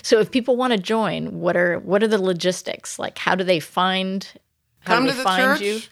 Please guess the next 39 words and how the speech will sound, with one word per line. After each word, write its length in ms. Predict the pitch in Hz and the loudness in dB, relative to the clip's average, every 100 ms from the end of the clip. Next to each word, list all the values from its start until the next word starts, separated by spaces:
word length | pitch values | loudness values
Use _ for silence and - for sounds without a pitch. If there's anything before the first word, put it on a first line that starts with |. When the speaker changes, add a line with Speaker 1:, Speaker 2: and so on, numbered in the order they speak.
| - | -2
Speaker 1:
Come 180 | 180 196 | -2 0
to 80 | |
the 80 | 208 | -2
church. 640 | 214 214 202 208 - - - | 0 2 2 0 -10 -12 -6
Speaker 2:
On 240 | 185 175 | -2 -2
s-, 400 | 170 - - - - | -2 -8 -18 -16 -8
on 160 | 175 | -6
Saturday, 520 | 170 - 202 214 214 208 | -6 -2 0 0 -2 -4
I 40 | |
think 180 | 233 269 | -4 -6
it's 140 | 185 | -8
the 100 | - | -8
nineteenth 640 | 185 185 175 - 185 180 | -4 -4 -4 -6 -6 -6
this, 440 | - 165 - - - - _ _ _ _ - | -8 -10 -10 -20 -20 -20 _ _ _ _ -10
this 160 | 170 165 | -8 -6
Speaker 1:
Okay. 320 | 185 87 175 - | -6 -8 -10 -12
Speaker 2:
month. 420 | 165 151 180 - _ _ - - _ | -8 -6 -8 -12 _ _ -20 -20 _
And 360 | - 180 180 - | -2 0 0 -4
it, 380 | - 220 202 - | -8 -6 -6 -6
usually 440 | 208 220 226 240 | -6 -6 -4 -2
we 160 | 220 202 | -2 -4
meet 560 | 202 226 - 196 196 | -8 -10 -6 -2 0
in 140 | 190 190 | 0 -2
the, 120 | 180 | -4
the 120 | 175 | -6
people 260 | 202 190 190 | -8 -6 -2
meet 180 | 196 | -2
in 140 | 196 185 | 0 -2
the 80 | 170 | -4
front 640 | - - 185 254 359 - _ | -8 -2 0 0 -4 -12 _
by 140 | 185 190 | -6 -2
the, 140 | 180 | -2
Speaker 1:
Okay. 140 | 165 | -2
Speaker 2:
there's 120 | 175 170 | -2 -2
a 40 | |
bench 360 | 160 180 202 220 | -2 -4 -4 -6
in 100 | 214 | -6
the 100 | 214 | -6
front. 420 | 220 226 294 | -8 -8 -8